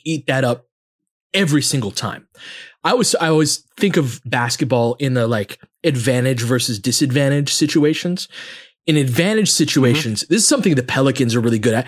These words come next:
Speaker 1: It's why they're bad in crunch time, is that, like, if you're scrambling or not in position, like, and there are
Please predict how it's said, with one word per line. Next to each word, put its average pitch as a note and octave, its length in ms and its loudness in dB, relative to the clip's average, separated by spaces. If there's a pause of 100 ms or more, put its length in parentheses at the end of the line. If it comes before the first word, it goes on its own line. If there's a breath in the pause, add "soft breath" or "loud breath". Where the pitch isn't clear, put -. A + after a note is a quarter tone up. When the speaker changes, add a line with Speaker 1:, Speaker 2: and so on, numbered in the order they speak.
(140 loud breath)
Speaker 1:
It's D#3 140 2
why C#3 160 4
they're C3 120 2
bad B2 300 2
in A2 140 -2
crunch C#3 300 -2
time, F#3+ 280 0 (400 loud breath)
is C3 260 4
that, C3+ 180 4
like, A#2+ 280 2 (300 loud breath)
if D3+ 120 2
you're C#4 120 6
scrambling D3+ 920 4
or C3 100 4
not C3 200 4
in C#3 100 2
position, C#3+ 420 0
like, F#3 200 0
and G#3+ 120 4
there G#3+ 160 4
are F3 200 2